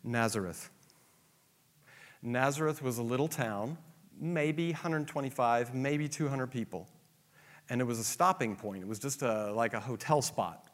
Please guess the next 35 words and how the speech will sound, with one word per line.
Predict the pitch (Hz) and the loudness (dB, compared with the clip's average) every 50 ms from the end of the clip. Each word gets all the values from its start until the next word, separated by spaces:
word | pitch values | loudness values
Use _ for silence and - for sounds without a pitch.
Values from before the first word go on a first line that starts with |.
| - _ - | -16 _ -2
You | 127 131 | 0 2
were | 127 117 | 2 0
traveling | - - 156 147 143 139 139 131 123 117 | 4 6 8 8 8 8 4 0 0 0
from | 139 127 120 | 0 0 0
the | 117 | 2
big | 117 135 123 117 | 2 2 2 2
cities, | - - 151 143 120 117 117 113 - - - - - _ _ - - - - _ - - - - - | 0 4 4 4 4 4 2 0 -4 -10 -14 -18 -20 _ _ -18 -18 -18 -20 _ -20 -20 -20 -16 -6
and | - 123 117 117 120 - | -2 0 0 2 0 2
you | 127 127 127 | 2 2 2
ha-, | 123 135 147 127 - | 4 4 4 4 4
you | 143 131 131 | 4 4 8
got | 131 147 135 131 | 8 8 8 8
halfway | - - 165 156 - 147 135 123 | 6 4 2 4 4 4 4 4
through, | - - 156 156 135 117 110 117 160 180 - - - - - | 2 4 4 6 6 6 6 4 2 0 -6 -14 -20 -10 0
halfway | - 151 139 - 143 | 2 2 2 2 0
through | 131 143 139 | 0 0 0
your | 131 | 0
journey, | 123 113 147 165 156 131 123 | 2 4 4 4 4 4 4
and | 123 127 | 4 4
you'd | 139 143 | 4 4
stop | - - 139 113 110 - 139 | 6 8 8 8 8 8 4
in | 143 | 4
Nazareth, | 185 220 240 208 131 123 110 - - | 6 6 6 4 4 0 0 0 0
and | 113 117 | 0 0
you'd | 117 120 120 117 - - - - - - - - - - _ _ _ _ _ _ - - _ _ _ _ _ _ _ - - | 2 0 0 -2 -6 -12 -18 -20 -20 -20 -18 -16 -18 -18 _ _ _ _ _ _ -20 -20 _ _ _ _ _ _ _ -12 -6
get | - 123 - | -6 -4 -2
in | - | 4
a | 120 | 6
hotel | 151 185 170 262 302 294 175 | 6 10 12 12 12 12 10
room. | 123 113 98 90 - - - - - _ _ _ _ _ _ _ _ - - _ _ _ _ _ _ _ - - - - | 6 2 0 -2 -6 -12 -18 -20 -20 _ _ _ _ _ _ _ _ -20 -20 _ _ _ _ _ _ _ -20 -20 -10 -6
I, | - 110 92 - - | -6 -6 -6 -8 -4
no | 107 117 113 | -2 -2 0
problem | 107 - 107 104 101 | 4 4 4 4 4
with | 95 85 | 2 0
that. | - 90 117 185 226 - - - | 0 0 0 -2 -4 -8 -14 -20